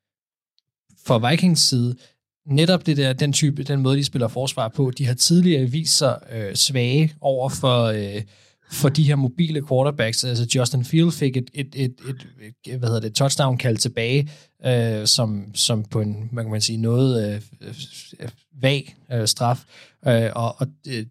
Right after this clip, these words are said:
Jalen Hurts spillede godt. Altså, de, de har tidligere haft problemer med det her, og de, de, når nu har jeg siddet og selvfølgelig set alle kampene, og, og, øh,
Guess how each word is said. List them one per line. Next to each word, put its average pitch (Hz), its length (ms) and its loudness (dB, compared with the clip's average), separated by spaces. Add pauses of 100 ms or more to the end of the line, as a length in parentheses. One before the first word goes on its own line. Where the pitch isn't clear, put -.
Jalen 117 200 0
Hurts 147 340 0
spillede 135 300 0
godt. 117 140 -4
Altså, 131 160 0
de, 135 120 0
de - 320 -4
har 131 60 4
tidligere 185 420 6
haft 151 260 0 (120)
problemer 160 420 -2
med 143 100 0
det 139 140 0
her, 143 140 2
og 123 200 0
de, 131 160 2 (120)
de, 131 340 0 (300)
når 139 80 0
nu 156 140 6
har 160 80 6
jeg 147 100 2
siddet 147 140 0
og 143 60 0
selvfølgelig 139 320 0
set 151 200 -2
alle 139 160 0
kampene, 131 500 -2
og, 127 160 -2
og, 120 320 -2
øh, 113 140 -4